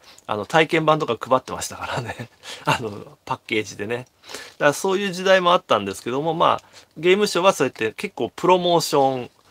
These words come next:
知ってもらうたんだけど、おもちゃショーはどっちかっていうと、てか、商談なんですよ。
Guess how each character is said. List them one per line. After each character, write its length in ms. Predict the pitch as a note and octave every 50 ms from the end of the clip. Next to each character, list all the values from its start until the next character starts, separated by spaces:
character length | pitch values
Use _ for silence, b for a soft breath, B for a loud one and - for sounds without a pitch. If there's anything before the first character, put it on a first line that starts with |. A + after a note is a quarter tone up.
| _ _ _
知 220 | - - - - -
っ 20 |
て 120 | _ - E3+
も 120 | D#3+ D#3+
ら 100 | D#3 D#3
う 60 | D#3
た 100 | C3 B2+ A#2
ん 60 | A2+
だ 80 | A2 G#2
け 80 | C3
ど、 200 | C#3 D#3 C3+ A2+
お 80 | A#2 E3
も 140 | G3+ B3 -
ち 100 | - D4+
ゃ 40 |
シ 120 | - - -
ョ 40 | C#3+
ー 20 |
は 140 | B2 B2 B2
ど 100 | A#2 C3
っ 60 | C3
ち 140 | - - -
か 100 | - G3+
っ 60 | G3
て 140 | - - G#3+
い 80 | G#3+ G#3
う 80 | E3
と、 300 | - - D3 C#3 B2+ A2+
て 120 | - - C#3
か、 180 | - G#2+ - - _ _ _ _ _ _ _ -
商 360 | - - - - B3 B3 B3
談 240 | G#3+ B3 A#3+ A3+ A3
な 120 | A3 G#3+ G3
ん 80 | C3+
で 80 | G#2 G#2
す 140 | - - F#2+
よ。 160 | F2+ F#2